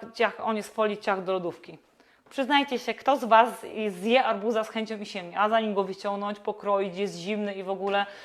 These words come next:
tak naprawdę go nie zjem, popsuje się, wyrzucam. Mhm. A gdy przyjdziecie i w-, o, zrobicie sobie nawyk,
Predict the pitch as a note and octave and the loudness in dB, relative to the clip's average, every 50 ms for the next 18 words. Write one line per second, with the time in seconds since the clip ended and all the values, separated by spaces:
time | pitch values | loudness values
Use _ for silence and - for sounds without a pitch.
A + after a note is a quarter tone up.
0 | - - - A3 A3 A#3 A3 - A3+ A3 G#3 G#3+ G3 F#3 G3+ G#3 A3 A#3+ B3 A3+ | -14 -4 -4 -2 0 0 0 4 4 4 4 2 2 2 0 0 2 2 2 2
1 | A3+ A3 G#3+ - - - - F#3+ - G#3+ G#3 - - A3 G3+ G3 - G3+ F3+ F3+ | 0 -2 -2 -6 -10 -14 -12 -6 -6 -6 -6 -4 -4 -2 -2 -2 -2 -4 -6 -6
2 | E3 E3 D#3+ - E3 D#3 - _ _ _ _ - - - _ _ - G#3 G3+ F3 | -6 -8 -8 -10 -12 -12 -12 _ _ _ _ -20 -20 -20 _ _ -10 -10 -10 -6
3 | F#3 G#3 G#3 A3+ A3 - _ _ - - - - - - - - - - A3+ A3+ | -4 -2 -2 -2 -4 -8 _ _ -20 -20 -20 -20 -20 -20 -20 -8 4 10 10 10
4 | A3+ A3+ G3 B3 A#3+ B3 - - C4+ B3+ G#3 A3+ G#3 G#3 - F#3+ E3+ - - - | 10 10 4 2 0 0 0 -2 -2 0 2 2 0 0 -2 -8 -8 -8 -12 -20
5 | _ - G3 G#3 G3 G3 G3 - - - - - G#3+ G3 F#3+ G#3 G#3+ A3 - C4 | _ -10 -8 -6 -6 -6 -8 -10 -12 -8 -2 -2 0 0 0 -2 -2 -2 -4 -6
6 | A3+ - G#3 G#3+ G#3 G#3 G#3 G3 F3 E3+ | -6 -2 -2 -2 2 4 4 4 4 2